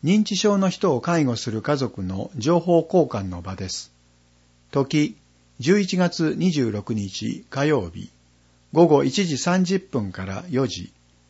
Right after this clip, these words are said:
ところ、名張市役所、会議室三百四。名張市河野台一番町一番地。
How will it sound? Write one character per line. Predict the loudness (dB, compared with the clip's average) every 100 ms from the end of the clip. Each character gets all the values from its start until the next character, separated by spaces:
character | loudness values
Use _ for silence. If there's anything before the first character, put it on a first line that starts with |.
| _ _ -8
と | 0
こ | 4
ろ、 | 4 2 0 _ _ _ _ 2
名 | 6
張 | 6 2
市 | 0 0
役 | 0 -4
所、 | -8 -8 -10 _ _ _ _
会 | 0 2 2
議 | 0
室 | -4 -8 -10 -10 -12 _ _ _
三 | -2 2 2
百 | 0 -6 -6
四。 | -4 -4 -8 _ _ _ _ _ _ _ 2
名 | 4
張 | 6 2
市 | -2 -2
河 | 2 4
野 | 2
台 | 0 -4 -8 -12
一 | -2 2
番 | 4 2
町 | -2 -6 -6 -6 -10
一 | -12 -6 0
番 | 2 0
地。 | -6 -12 -14